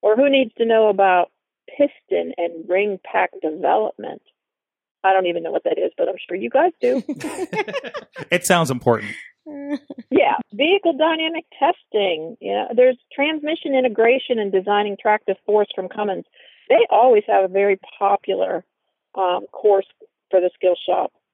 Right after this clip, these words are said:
Speaker 1: Um, SolidWorks is doing fine tuning, so you can get all your questions answered. There's gonna be two great guys in there to help you with any questions on their software.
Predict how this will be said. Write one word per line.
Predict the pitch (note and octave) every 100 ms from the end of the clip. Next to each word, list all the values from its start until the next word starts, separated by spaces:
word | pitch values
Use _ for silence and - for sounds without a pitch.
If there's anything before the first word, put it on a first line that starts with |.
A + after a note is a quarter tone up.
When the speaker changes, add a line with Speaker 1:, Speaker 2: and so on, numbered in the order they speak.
| _ _ _ -
Speaker 1:
Um, | G3+ G3+ G3+ G#3 -
SolidWorks | C#4 C4 G#3+ F#3+ F#3 -
is | G3+ -
doing | G#3 G3 -
fine | G3+ G3+ G3+ -
tuning, | A#3 A3 F3+ G#3+ _
so | G3+ F#3+
you | F#3+ G3
can | F#3+ F#3
get | G3+ - -
all | G#3 B3
your | F#3+
questions | - G#3+ - F#3+ F#3
answered. | G3+ A3+ F3 - _ _ _
There's | A3 G#3+
gonna | A3
be | G#3 -
two | A#3+
great | B3 G#3+
guys | - F#3+ G#3 G3
in | F#3
there | F#3+ G3 F3+
to | F3
help | F#3 F3+ -
you | F#3
with | F#3 - -
any | G3 G3
questions | G3 F#3+ - F#3+ F#3
on | F3+ F3
their | F3 -
software. | F#3+ F#3 - G#3 G#3